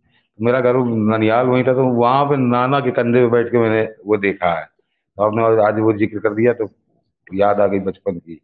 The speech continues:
तो वही मनीष जी, इन लंपटों को, मतलब, देखिए, ये पैसा इनके मुंह में भर दिया गया है। मगर मैं पहले उसी पे आ जाऊं, जो अभी सेंसर बोर्ड की बात कर रहा था, ये मैं नहीं कह रहा, अनुमा-, क्योंकि उस पर दस्तखत अनुराग ठाकुर को नहीं होने हैं,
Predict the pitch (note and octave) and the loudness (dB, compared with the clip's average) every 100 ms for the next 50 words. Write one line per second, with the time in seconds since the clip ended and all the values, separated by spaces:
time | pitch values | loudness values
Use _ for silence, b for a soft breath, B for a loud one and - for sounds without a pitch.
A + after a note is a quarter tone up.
0 | _ _ b b b b - A2+ A2 C3+ | _ _ b b b b -4 -4 0 2
1 | D#3+ G3 D#3 C#3+ B2+ B2 B2 C#3 A#2 A#2+ | 4 4 4 4 4 2 0 0 0 2
2 | C#3 C#3 C#3 C#3 A2+ b b - B2 A#2 | 2 -2 -8 -10 -12 b b -8 -4 0
3 | A2 G#2+ A#2 - D#3 D#3+ D#3 D#3+ D#3+ - | 0 0 -2 2 2 4 4 2 -4 -18
4 | - A2 A#2+ F3 A3 F#3 D#3 G3 G3 F#3+ | -16 -2 0 4 4 4 2 4 2 2
5 | C3 B2+ E3 E3+ D#3 D#3 D3 D3+ A#2+ B2 | 2 2 2 0 2 2 2 2 2 0
6 | C#3 D3 D#3 E3 E3+ - B - C#3 F3 | 2 2 4 2 0 -2 B -4 0 2
7 | F3+ F3 E3+ F3 D3+ E3+ E3 E3 F3 E3+ | 2 2 4 2 2 2 2 2 2 2
8 | D#3+ D3 D3 C3+ D3+ D3+ D3+ D3+ D3+ D3 | 2 0 -2 0 0 0 -2 0 0 2
9 | C#3+ D3 C#3+ E3+ E3+ - _ _ _ B2+ | 2 2 2 0 0 -8 _ _ _ -8
10 | C3+ F3 F3 F3 F3 F3+ G3 F#3+ E3 D3 | 0 2 2 0 2 2 4 4 4 2
11 | C#3+ C3+ B2 A#2+ C#3+ D#3 D3+ - D#3+ C3 | 0 -2 -2 -2 -2 0 0 0 0 0
12 | - F#3+ G3 - - _ - B2 C3 C#3+ | 0 -2 -4 -12 -20 _ -6 0 0 0
13 | C3+ B2+ D3+ D3+ D3+ D3 E3+ E3+ E3 D3+ | -2 -2 -2 0 0 2 2 2 2 0
14 | G#2 - | -2 -6